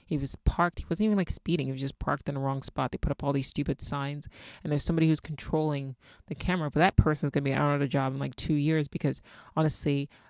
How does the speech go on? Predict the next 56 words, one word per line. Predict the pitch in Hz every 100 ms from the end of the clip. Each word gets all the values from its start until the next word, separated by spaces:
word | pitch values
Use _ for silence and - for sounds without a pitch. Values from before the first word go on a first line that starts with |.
| -
you | 151
don't | 160
need | 151 147
a |
human | 139 156 147
being | 143 143
to | 143
zoom | 135 135 143
into | 139 135
a | 139
license | 135 143 139 131
plate. | - - - -
A |
fucking | 156 - 147 147
computer | - 131 - 151
can | 147 127
do | 127 131
that | 127 131 -
pretty | - 143 135
soon | - 156 147
here, | 135 160 - _ _ _ _ _ _
right? | - 135 135 - - _ -
And | 139 131 123
the | - 139
fact | 143 139
that | 143
you | 131 135 135
are |
doing | 131 139 131
that | 131 131
for | -
a | 147
living, | 139 135 135 131 143 _ -
look | 139 131
at | -
you. | 143 135 _ _ _ -
All | 131
right, | 131
so | -
they, | 135 139 -
they | 147
zoomed | 139 135 156 156
him | 151
onto | 147 - 147
his | 139
li-, | 143 147
his | - 131
license | 151 185 - 151
plate, | - - 131 127
and | 139
then | 135
they | 135
just | 127 127 - -
sent | - 127
him | 127 139 151 127 -
his, | 135 123 -